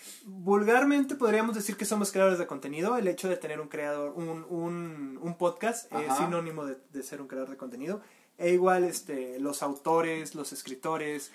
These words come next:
Speaker 2: Sí,
Speaker 1: la
Speaker 2: claro.
Speaker 1: gente que vende sus ebooks en Amazon, ya son creadores de contenido. El hecho de que tú escribas una novela, un artículo, un libro, un cuento, ya eres un creador de contenido.
Speaker 2: Ujú.
Speaker 1: Y pues como creadores de contenido, qué mejor que, ¿sabes qué? Compré una Kindle,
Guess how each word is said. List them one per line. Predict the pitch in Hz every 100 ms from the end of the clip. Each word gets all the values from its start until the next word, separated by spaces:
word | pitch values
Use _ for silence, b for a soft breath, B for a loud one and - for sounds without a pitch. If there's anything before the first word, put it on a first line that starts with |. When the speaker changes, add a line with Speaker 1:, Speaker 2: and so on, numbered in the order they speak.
| b
Speaker 2:
Sí, | - 165
Speaker 1:
la | 165
Speaker 2:
claro. | -
Speaker 1:
gente | 180 175
que | -
vende | 165 165 151
sus | 147 -
ebooks | 160 156 143 -
en | 139
Amazon, | 147 143 - 147 143 b b
ya | 147 196 247
son | 330
creadores | 277 233 220 170
de | 156
contenido. | 131 135 196 320 226
El | 156
hecho | 156 - 214
de | 262
que | 254
tú | 185 170
escribas | - 185 180
una | 185 180
novela, | 180 180 170 165
un | 165
artículo, | 165 160 170 - 165
un | 165
libro, | 175 156 156 151 143
un | 156
cuento, | 147 175 170 175 147
ya | 139 180
eres | 208 175
un | 170
creador | 147 135
de |
contenido. | 123 120 - 269 277
Speaker 2:
Ujú. | 147 147 160 202 -
Speaker 1:
Y | 156
pues | 185 - 143 -
como | 160 151
creadores | 147 156 156 170
de | 196
contenido, | 180 156 160 156 165
qué | 165
mejor | 165 165 160 160 -
que, | 165 139
¿sabes | 160 196 208
qué? | 233 240 240
Compré | 185 175 175
una | 165 -
Kindle, | 220 226 233 240